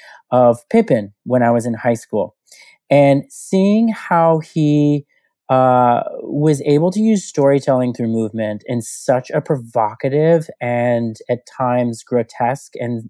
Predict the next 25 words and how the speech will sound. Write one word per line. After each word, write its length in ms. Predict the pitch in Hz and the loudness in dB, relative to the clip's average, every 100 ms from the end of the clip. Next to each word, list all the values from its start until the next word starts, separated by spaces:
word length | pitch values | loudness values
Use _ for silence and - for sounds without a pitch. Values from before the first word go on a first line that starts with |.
| - | -8
at 160 | 113 | -8
times 420 | - 127 117 113 - | -8 -6 -4 -4 -4
sort 200 | 123 117 | -2 -2
of 100 | - | -6
anti-musical 960 | 107 113 113 123 120 117 113 117 117 107 | -8 -8 -4 -4 -4 -4 -6 -6 -6 -4
way 460 | 107 104 123 185 - _ _ - - _ _ - | -4 -2 -4 -4 -8 _ _ -20 -20 _ _ -2
was 800 | 139 143 139 135 131 127 - - 139 | 4 6 6 6 4 2 -6 -16 -10
just, 520 | 120 175 160 - _ - | -2 -2 -2 -18 _ -2
like, 260 | 143 139 _ - | 0 0 _ -20
spellbinding 1040 | - - - - 135 127 120 110 101 101 92 | -18 -16 -12 0 4 4 2 -6 -6 -12 -12
to 40 | |
me. 300 | 107 101 - _ - | -10 -12 -16 _ -8
It 140 | 131 | -4
was, 720 | 123 135 127 123 113 - - - | 2 4 4 2 -4 -10 -20 -12
it 140 | 135 | -4
was 220 | 143 139 | -2 -2
so 520 | - - - 175 180 185 | -6 -12 -2 4 4 4
riveting. 480 | 165 170 156 120 | 2 2 0 -2
It 40 | 120 | -2
was, 240 | 127 - | -4 -4
it 100 | 113 | -4
was 180 | 139 131 | -4 -2
like 140 | 139 135 | -4 -4
nothing 560 | 151 160 170 165 160 | -2 0 -2 -2 -4
I'd 140 | 135 | -4